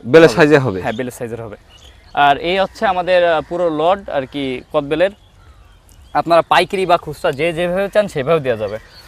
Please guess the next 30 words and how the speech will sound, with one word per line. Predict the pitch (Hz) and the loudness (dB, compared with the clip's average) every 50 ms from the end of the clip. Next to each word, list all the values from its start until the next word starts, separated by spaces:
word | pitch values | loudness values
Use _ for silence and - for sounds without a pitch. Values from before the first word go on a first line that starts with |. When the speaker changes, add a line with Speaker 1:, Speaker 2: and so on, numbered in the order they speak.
| - - - - - - | -20 -20 -20 -16 -8 -2
Speaker 2:
প্লাস | 170 170 175 170 165 | 2 4 4 4 4
Speaker 1:
আচ্ছা। | 160 - - - - - - - - | 2 -4 -12 -18 -18 -16 -8 -6 -4
Speaker 2:
আমি | 147 165 175 156 - | -4 -4 -4 -4 -2
কদবেলের | 170 165 151 185 190 | -4 -4 -2 -4 -6
সাথে | - - 196 196 | -6 -6 -6 -4
যদি | 202 214 214 214 | 0 0 2 2
এই | 196 180 | 2 2
সাইডে | - 208 196 226 | 2 0 0 0
একটু | - 220 | 0 0
লক্ষ্য | 208 196 - 220 196 | 0 0 0 0 2
করেন | 220 220 214 190 | 2 2 4 6
ভাই, | 185 190 202 208 202 214 262 - - | 6 6 6 6 2 -4 -10 -12 -8
দেখতে | 156 156 - 190 | -8 -6 -4 -2
পাবেন | 160 170 165 175 175 165 | 0 0 2 2 0 2
যে | 147 160 | 2 2
আমাদের | 147 151 151 160 | 2 2 0 -2
কাছে | 160 156 170 170 | -4 -4 -8 -4
কারি | - 151 156 160 170 | -2 0 0 0 2
পাতাও | - 160 160 196 185 | 0 0 2 2 2
অ্যাভেলেবেল | 151 139 143 143 139 135 123 117 | 2 2 2 0 0 0 0 -2
আছে। | 120 - - 117 - _ - - - - - - - - - 131 | -2 -4 -6 -12 -14 _ -20 -20 -20 -20 -20 -20 -20 -14 -8 -4
Speaker 1:
এ, | 135 - | -2 2
কারি | - 175 180 190 | 4 6 6 8
পাতা? | 175 160 117 117 101 | 6 4 4 2 0
Speaker 2:
হ্যাঁ, | - - 147 | 0 0 0
এইগুলো | - 160 170 160 175 160 | 0 0 0 0 0 -2
হচ্ছে | - - | -2 -2
কারি | - 151 139 135 | -2 0 0 0
পাতা | 120 120 123 135 | 0 -2 -2 0
ভাই। | 151 151 180 | 2 2 2